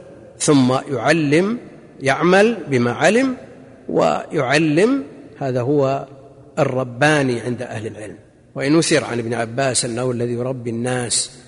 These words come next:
بصغار العلم قبل كباره، وهذه طريقة ومسلك معروف عند أهل العلم أنهم يربون الصغار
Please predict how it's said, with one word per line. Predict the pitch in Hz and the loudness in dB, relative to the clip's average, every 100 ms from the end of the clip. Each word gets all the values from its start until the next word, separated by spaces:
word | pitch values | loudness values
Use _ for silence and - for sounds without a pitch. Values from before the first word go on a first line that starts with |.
| - - | -20 -10
بصغار | 127 123 135 120 123 | -4 -2 0 0 0
العلم | 110 117 117 117 110 - - - | -2 -2 -2 -2 -4 -8 -14 -2
قبل | 151 117 113 | -2 0 -4
كباره، | 123 113 117 131 190 | -6 -4 -2 0 2
وهذه | 240 139 131 120 117 127 131 - - - - | 2 2 2 2 -2 -4 -8 -18 -20 -12 0
طريقة | 127 131 - 120 | 4 4 2 -2
ومسلك | 117 117 131 - 127 - | -4 0 2 2 0 -2
معروف | 120 110 151 202 156 | -4 2 6 6 6
عند | 143 | 4
أهل | 143 139 127 | 4 2 0
العلم | 120 120 120 117 110 - - - - | 0 0 0 -2 -8 -16 -20 -16 -4
أنهم | 135 123 147 | 0 2 4
يربون | 147 147 127 135 123 | 6 6 4 0 0
الصغار | - 143 113 120 120 | 2 2 2 2 2